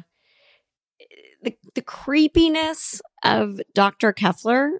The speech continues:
really, and the references to Silence of the Lambs, um, was kind of a <laughs> standout for me 'cause I'm not sure if that was intended to be, like,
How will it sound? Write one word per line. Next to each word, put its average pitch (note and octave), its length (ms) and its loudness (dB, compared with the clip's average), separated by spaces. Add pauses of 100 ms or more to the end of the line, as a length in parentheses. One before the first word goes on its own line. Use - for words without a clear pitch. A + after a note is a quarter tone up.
(140)
really, A3 640 0
and G#3+ 140 4
the - 60 0
references A3+ 580 2
to G#3 100 4
Silence G3+ 460 2
of G3+ 80 2
the G3 100 4
Lambs, F#3 540 0 (420)
um, F#3+ 540 2
was A3+ 120 -2
kind D4 180 0
of B3+ 60 4
a B3 40 0
<laughs> - 0 -
standout - 600 2
for - 140 -2
me G#3+ 160 4
'cause - 140 -6
I'm G#3+ 160 4
not A#3+ 180 0
sure G#3+ 340 0 (540)
if G3 120 -2
that - 140 2
was F#3+ 140 2
intended G3+ 720 2
to A3+ 80 -2
be, G3+ 520 -2 (380)
like, F#3+ 240 2